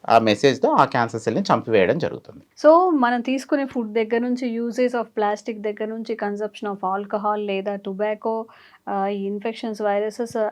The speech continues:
Speaker 2: ఎన్ని రీజన్స్ ఉన్నాయన్నమాట క్యాన్సర్స్ని, క్యాన్సర్స్ రావడానికి. మనకి కొంత మన చేతిలో ఉంది అవాయిడ్ చేయడం వరకు, ఆ ఫుడ్, ఆ, ఆ ప్లాస్టిక్‌ని అవాయిడ్ చేయడం, ఆ, కూల్ డ్రింక్స్‌ని అవాయిడ్ చేయడం,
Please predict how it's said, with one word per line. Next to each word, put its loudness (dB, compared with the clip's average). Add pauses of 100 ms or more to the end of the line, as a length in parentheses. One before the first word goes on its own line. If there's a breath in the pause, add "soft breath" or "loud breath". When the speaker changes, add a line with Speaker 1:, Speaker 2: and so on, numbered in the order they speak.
(120)
Speaker 2:
ఎన్ని 4
రీజన్స్ 4
ఉన్నాయన్నమాట -2
క్యాన్సర్స్ని, -8 (360 soft breath)
క్యాన్సర్స్ -2
రావడానికి. 4
మనకి -4 (120)
కొంత 6
మన 2 (120)
చేతిలో 0
ఉంది 0
అవాయిడ్ 0
చేయడం -2
వరకు, -6
ఆ -2
ఫుడ్, -8 (340)
ఆ, -8 (520)
ఆ -8
ప్లాస్టిక్‌ని -6
అవాయిడ్ -8
చేయడం, -8 (720 soft breath)
ఆ, -6 (140)
కూల్ -2
డ్రింక్స్‌ని -4
అవాయిడ్ -6
చేయడం, -4